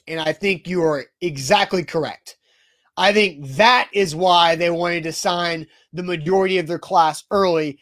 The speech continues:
and I would expect, uh, 'cause they have not signed Molden. The, the three guys they have not signed yet are the two third-round draft picks, Rice and Molden, and Rashad Weaver, who has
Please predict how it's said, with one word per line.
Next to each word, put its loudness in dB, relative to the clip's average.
and -2
I 6
would 0
expect, 2
uh, 4
'cause -8
they 2
have 0
not -4
signed -2
Molden. 2
The, -2
the 2
three 0
guys 4
they 4
have 4
not 0
signed -4
yet -16
are 0
the -4
two 0
third-round 2
draft 2
picks, -6
Rice 2
and -6
Molden, -2
and -8
Rashad 2
Weaver, -4
who -2
has 2